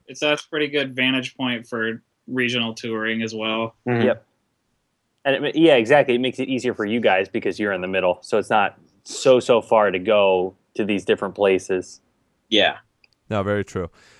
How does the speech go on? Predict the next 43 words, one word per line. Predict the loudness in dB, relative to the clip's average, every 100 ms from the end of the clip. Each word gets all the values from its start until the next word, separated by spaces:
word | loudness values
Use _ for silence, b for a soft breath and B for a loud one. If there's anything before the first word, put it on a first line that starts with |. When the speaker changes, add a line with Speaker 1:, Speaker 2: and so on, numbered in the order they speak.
| b
Speaker 4:
So | 0 4
I | 4 4
guess | 0 0 -14 b b
on | -2 0
the, | 2
on | 0 0 -2
the |
topic | 0 0 0 -2 -4
of | -6 -6
touring | -6 -4 -2 -4 -6
and | -8
things | -8 -8
as | -6
well, | -2 0 0 -4 b b
the | -4
question | 0 0 -2
that | -2 0 -2
I, | -2 -2 -2 -6 _ -10
I |
very | -2 2 2
much | 2 -2 -4
enjoy | -4 -2
asking. | 0 -2 -2 -6 -8 -10 b b b
So | 0 0
if | 0
you | -2
could | -2 -2
fantasy | 0 0 0 -2 -4 -4
book | -2 -4 -4
yourself | -6 -2 -2 -2 -6 _ _ _
with, | -2 0 0
like, | 0 0 -2 _
different | -2 0 -2 -2
bands | 0 0 -2 -4
that |
you | -4 -2
would | -2
go | 0 2
off | 4 2 0
on | -4
tour | 0 4
Speaker 2:
<laughs> | 4
Speaker 4:
with, | 2